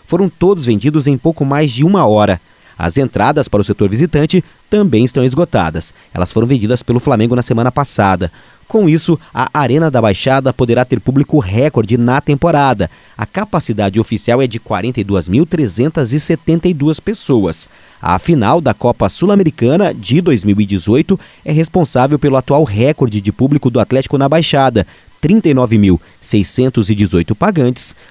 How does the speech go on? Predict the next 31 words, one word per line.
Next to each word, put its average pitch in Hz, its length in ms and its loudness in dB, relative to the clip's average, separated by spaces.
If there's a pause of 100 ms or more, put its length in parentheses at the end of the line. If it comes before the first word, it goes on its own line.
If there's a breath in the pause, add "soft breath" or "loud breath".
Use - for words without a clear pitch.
para 110 220 0 (100)
quarenta 110 460 0
mil 120 240 4 (240 soft breath)
duzentos 127 800 -2
e 139 80 0
sessenta 135 340 -4
e 131 60 0
três 117 240 0
espectadores 113 720 -4
presentes. 90 840 -2 (800 soft breath)
Nem 127 320 2
mesmo 170 360 2
uma 156 200 2
goleada 135 420 2
por 139 180 0
cinco - 280 0
a 160 40 2
dois 151 320 2
e 117 60 -4
cem 147 220 0
por 123 180 -2
cento - 240 -2
de 113 80 -2
aproveitamento 135 720 0
e 151 60 4
a 113 40 2
liderança 123 480 2
isolada 107 460 2
do 101 100 0
campeonato 104 520 -2
francês 202 520 0